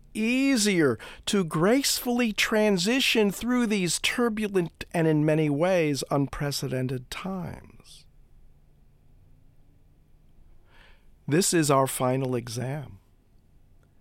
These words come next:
This is the final exam of the great United States of America, where we are presented with questions from our founding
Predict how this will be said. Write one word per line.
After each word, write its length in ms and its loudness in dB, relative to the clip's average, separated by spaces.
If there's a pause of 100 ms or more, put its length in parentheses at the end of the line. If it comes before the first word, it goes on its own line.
(580)
This 320 2
is 140 2
the 120 2
final 500 4
exam 640 2
of 140 0
the 120 0
great 600 0 (140)
United 760 2
States 560 -2
of 140 -2
America, 640 -4 (2250)
where 260 4
we 220 2
are 140 6
presented 920 2
with 180 0
questions 840 2 (180)
from 240 2
our 140 2
founding 880 4